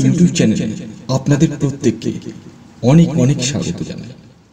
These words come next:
বন্ধুরা, দু হাজার বাইশ থেকে দু হাজার পঁচিশ সালের মধ্যে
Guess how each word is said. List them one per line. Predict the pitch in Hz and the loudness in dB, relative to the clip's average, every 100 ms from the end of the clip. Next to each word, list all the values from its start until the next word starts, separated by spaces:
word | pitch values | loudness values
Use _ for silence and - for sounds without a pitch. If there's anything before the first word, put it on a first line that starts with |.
| _ _ _ _ _ _ _ _ _ _ - - - - - | _ _ _ _ _ _ _ _ _ _ -18 -14 -14 -8 2
বন্ধুরা, | 151 139 123 110 - - - - - - - 113 | 4 4 2 0 -8 -12 -14 -14 -12 -12 -6 0
দু | 160 | 2
হাজার | 170 208 208 | 2 2 2
বাইশ | 131 123 170 - - | 2 2 0 -2 -2
থেকে | 135 101 - - - - 117 | -2 -2 -8 -12 -12 -6 0
দু | 160 | 2
হাজার | 160 190 196 - | 2 2 0 0
পঁচিশ | 139 143 196 - | 2 4 2 2
সালের | 143 117 | 2 2
মধ্যে | 104 95 98 | 0 -4 -6